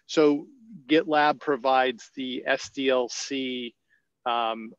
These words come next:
for the modeling effort. So when you're in Alloy Studio and you're working on the models, uh, themselves. Under the hood, there's, uh, a GitLab instance that's managing the, the models,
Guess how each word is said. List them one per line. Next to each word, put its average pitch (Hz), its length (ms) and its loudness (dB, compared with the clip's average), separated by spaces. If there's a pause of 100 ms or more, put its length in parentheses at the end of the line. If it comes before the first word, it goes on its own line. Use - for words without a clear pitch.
(120)
for 139 300 2
the 120 180 -2
modeling 139 640 0
effort. 175 380 -2
So 131 200 -2
when 127 160 -4
you're 123 240 -6 (100)
in 131 480 -6 (100)
Alloy 127 300 -2
Studio 123 840 -4
and 120 220 -8
you're 117 380 -4 (380)
working 135 360 -4
on 120 260 -2
the 120 80 -6
models, 123 720 -2 (120)
uh, 117 260 -2
themselves. 127 720 -2
Under 127 240 -4
the 123 140 -4
hood, 127 360 -4 (460)
there's, 120 520 -2
uh, 113 260 -2 (100)
a 123 80 -2
GitLab 120 560 -2
instance 120 600 -8
that's - 360 -10
managing 123 720 -6
the, 117 520 -8
the 117 80 -6
models, 117 720 -6